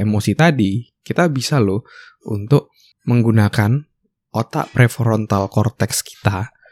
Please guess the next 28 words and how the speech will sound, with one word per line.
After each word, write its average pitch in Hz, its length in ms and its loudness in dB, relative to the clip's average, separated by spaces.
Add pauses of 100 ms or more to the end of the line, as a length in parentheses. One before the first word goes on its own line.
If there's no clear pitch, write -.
(260)
untuk 127 320 0
berpikir 127 560 4
jauh 123 320 4
lebih 117 240 4
jernih 107 480 2
dan 131 240 0
memutuskan 117 480 -2
jauh 101 160 -4
lebih 98 240 -6
baik. 95 240 -4 (160)
Jadi 104 160 4
kita 135 160 2
tidak 131 320 2
terjebak 107 400 0
dalam 104 320 0
kesibukan 95 480 -4
kita. 92 400 -8 (240)
Nama 123 240 -2
tekniknya 151 560 -2
adalah 110 240 0 (540)
P 131 100 4
C 120 240 2
D 113 240 -2
atau - 240 -4
P 117 240 6
C 110 160 2
D, 98 160 -2 (220)
ya. 90 180 -8